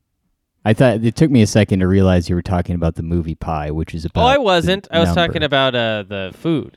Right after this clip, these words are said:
Speaker 2: It ends with y-, we
Speaker 1: Oh.
Speaker 2: eat pie together. <laughs>
Speaker 1: Oh, okay. <laughs>
Speaker 2: No, I'm kidding.
Speaker 1: Oh,
Speaker 2: I was
Speaker 1: all right. I'm in.
Speaker 2: Yeah. Um,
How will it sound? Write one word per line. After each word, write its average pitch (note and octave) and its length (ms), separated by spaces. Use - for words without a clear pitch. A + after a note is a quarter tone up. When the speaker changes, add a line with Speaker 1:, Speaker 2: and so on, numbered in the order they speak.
Speaker 2:
It - 100
ends B2 360
with G2+ 200
y-, G2 140
we G#2+ 120
Speaker 1:
Oh. E3+ 380
Speaker 2:
eat E2+ 40
pie C#3+ 260
together. F#2+ 500
<laughs> - 60
Speaker 1:
Oh, G2+ 200
okay. E3 400
<laughs> C#3+ 120
Speaker 2:
No, A#2+ 140
I'm G#2 120
kidding. G2+ 220
Speaker 1:
Oh, F2+ 80
Speaker 2:
I F2+ 80
was G#2 80
Speaker 1:
all G#2+ 60
right. C#3+ 280
I'm G2 200
in. B2+ 120
Speaker 2:
Yeah. - 160
Um, B2+ 240